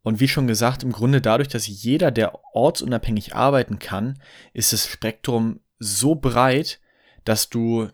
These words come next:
du musst ja nicht mal selbstständig, Freiberufler, Unternehmer sein, sondern du kannst ja auch als Angestellter ortsunabhängig arbeiten. Und dementsprechend ist da jetzt wirklich deiner Fantasie, sind da keine Grenzen gesetzt. Also jeden Beruf, wo du nicht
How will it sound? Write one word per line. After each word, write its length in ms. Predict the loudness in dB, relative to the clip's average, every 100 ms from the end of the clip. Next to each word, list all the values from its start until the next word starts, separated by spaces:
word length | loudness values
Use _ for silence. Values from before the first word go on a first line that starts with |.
| -4
du 80 |
musst 220 | 0 0 0
ja 40 |
nicht 200 | -2 -2
mal 360 | 0 0 0 -2
selbstständig, 800 | 0 0 -2 -4 -2 -2 -4
Freiberufler, 840 | -6 0 0 0 -4 -6 0 0 2
Unternehmer 460 | 0 -2 0 0
sein, 200 | 0 0
sondern 200 | 0 0
du 60 | -2
kannst 240 | -4 -2
ja 60 | -2
auch 100 | -2
als 160 | -6 -4
Angestellter 720 | -2 0 0 -2 -2 -2 -4
ortsunabhängig 720 | -4 -4 -6 -6 -4 -6 -6
arbeiten. 540 | -6 -2 -2 -2 -6 -10 _ -20 -20 -14
Und 160 | -6 0
dementsprechend 560 | 2 0 -2 -4 -4
ist 160 | -6 0
da 100 | 0
jetzt 180 | 0 -4
wirklich 360 | -6 -6 -8
deiner 520 | -2 0 2 2 0 -4
Fantasie, 680 | -6 -2 2 2 0 -2 -2
sind 160 | -2 -4
da 60 |
keine 380 | -4 -2 0 0
Grenzen 400 | 0 -2 0 0
gesetzt. 540 | 0 2 0 -2 -12 _ -20 -20 -12
Also 220 | -2 0 0
jeden 440 | 0 0 2 2
Beruf, 640 | 0 2 4 6 4 -2 -10 -14 _ _ _ _ _ _ _ _ _ _ _
wo 140 | -2 2
du 100 | 4
nicht 480 | 4 2 -2 -14